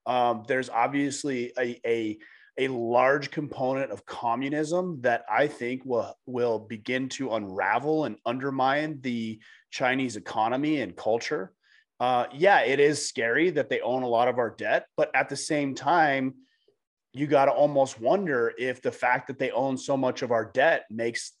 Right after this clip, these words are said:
us inextricably connected, where they wouldn't want to see this cash cow be slaughtered. You know, it's kind of like, do you, uh, do you, do you kill the, the, the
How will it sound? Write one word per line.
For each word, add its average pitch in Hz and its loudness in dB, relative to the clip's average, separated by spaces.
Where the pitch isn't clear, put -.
us 113 -2
inextricably 131 -4
connected, 123 2
where 131 2
they 113 2
wouldn't 135 -4
want 98 0
to - -10
see 190 -2
this 139 0
cash 120 0
cow 127 4
be 143 -2
slaughtered. 127 0
You 131 -2
know, 127 2
it's 123 -2
kind 151 2
of 131 0
like, 127 2
do 123 -8
you, 135 0
uh, 117 2
do 139 -8
you, 139 0
do 127 -4
you 127 2
kill 165 4
the, 135 2
the, 113 0
the 107 -2